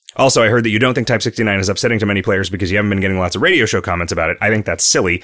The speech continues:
You've made it clear that it's just gonna roll out as is, so the lack of response is probably more indicative of a general sense of defeat than anything else. At the very least, that's why I haven't bothered asking about it until now." And then he did this awesome thing that wasted a whole bunch of my time, where he also submitted, like,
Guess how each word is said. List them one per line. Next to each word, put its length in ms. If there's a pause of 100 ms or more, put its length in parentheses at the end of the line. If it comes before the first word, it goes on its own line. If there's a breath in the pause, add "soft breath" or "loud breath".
(160 loud breath)
You've 100
made 140
it 80
clear 260
that 180
it's 220
just 180
gonna 140
roll 220
out 160
as 200
is, 220
so 60
the 100
lack 180
of 60
response 340
is 60
probably 220
more 200
indicative 360
of 100
a 60
general 320
sense 240
of 160
defeat 400
than 100
anything 320
else. 240 (180 loud breath)
At 60
the 60
very 140
least, 180
that's 140
why 120
I 120
haven't 160
bothered 240
asking 300
about 200
it 80
until 200
now." 260 (520 loud breath)
And 160
then 240
he 160
did 220
this 180
awesome 380
thing 260
that 180
wasted 420
a 80
whole 240
bunch 260
of 100
my 160
time, 440
where 260
he 180
also 300
submitted, 680
like, 300